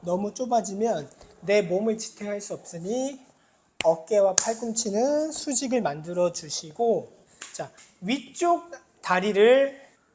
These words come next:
무릎 아래까지 의자에 닿게 합니다. 만약 발목이 닿게 된다면 난이도가 너무 높아지니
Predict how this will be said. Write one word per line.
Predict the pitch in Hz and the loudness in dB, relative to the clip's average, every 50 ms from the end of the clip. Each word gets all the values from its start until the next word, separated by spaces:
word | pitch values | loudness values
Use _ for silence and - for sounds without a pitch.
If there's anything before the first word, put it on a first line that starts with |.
| _ | _
무릎 | - 175 185 208 214 240 214 214 - | -8 -4 -2 -2 -2 -2 -2 -2 0
아래까지 | 160 165 175 190 196 190 190 185 160 156 165 175 202 247 285 311 320 - - - _ _ _ _ _ - | 2 4 6 6 4 4 4 4 4 4 2 -2 -2 -2 -2 -2 -4 -6 -12 -18 _ _ _ _ _ -6
의자에 | 208 190 185 175 202 185 175 180 202 226 240 254 262 254 254 254 | -4 -4 0 2 4 4 6 6 4 4 2 2 0 0 -2 -6
닿게 | - - 151 - _ - 214 208 214 | -10 -16 -18 -12 _ 0 2 2 2
합니다. | 208 208 185 165 147 139 - - - - _ _ _ - - _ - | 2 -2 -6 -10 -10 -12 -12 -14 -16 -18 _ _ _ -20 -20 _ 0
만약 | - 175 185 202 208 202 208 220 220 185 - - - - 113 _ _ _ _ - _ _ _ _ _ _ - | 4 4 6 6 6 6 6 6 6 4 2 -4 -12 -20 -20 _ _ _ _ -20 _ _ _ _ _ _ -4
발목이 | - 190 202 220 240 254 269 277 254 247 254 240 226 | 2 4 6 6 6 6 4 4 4 2 -2 -2 -4
닿게 | 185 180 - - 220 208 180 | -8 -12 -4 0 0 0 0
된다면 | 185 180 175 170 175 165 175 208 226 233 202 160 131 - - - - _ _ _ _ - | 0 -4 -2 0 0 0 2 2 2 2 2 0 -2 -10 -16 -20 -20 _ _ _ _ -6
난이도가 | 170 165 165 185 208 233 233 226 226 214 208 185 156 | 0 2 2 4 4 2 2 2 2 2 2 0 0
너무 | 151 151 175 202 220 233 233 220 190 | 0 4 6 6 6 6 4 -2 -2
높아지니 | - - - - 185 165 - - 156 156 180 196 220 233 247 254 269 262 - | -4 -8 -8 -8 -8 -6 -8 -8 -8 -6 -2 -2 0 0 0 -2 -4 -6 -10